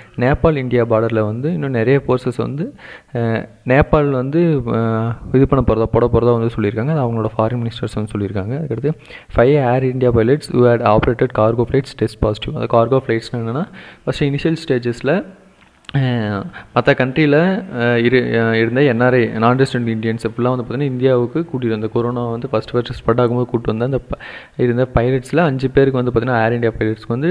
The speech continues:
corona positive வந்திருக்குன்னு சொல்லி சொல்லியிருக்காங்க. "Prime Minister to interact with C Ms today with focus on economy."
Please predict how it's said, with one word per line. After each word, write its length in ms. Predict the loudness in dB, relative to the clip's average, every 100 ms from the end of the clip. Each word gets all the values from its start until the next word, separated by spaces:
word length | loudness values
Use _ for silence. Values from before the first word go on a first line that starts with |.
| 0 -4 0
corona 260 | 2 4
positive 400 | 2 -2 -2 -2
வந்திருக்குன்னு 320 | -2 -2 -2 -2
சொல்லி 140 | -2
சொல்லியிருக்காங்க. 440 | -2 -4 -4 -6 -8 -12 0
"Prime 180 | 2 2
Minister 320 | -2 2 2
to 100 | 2
interact 360 | 0 0 -2 -2
with 140 | -8
C 220 | -4 0 0
Ms 200 | -2 -6 -16 -2
today 260 | 4 4
with 160 | 4 0 0
focus 300 | 0 0 -4
on 100 | -6
economy." 420 | -6 -6 -6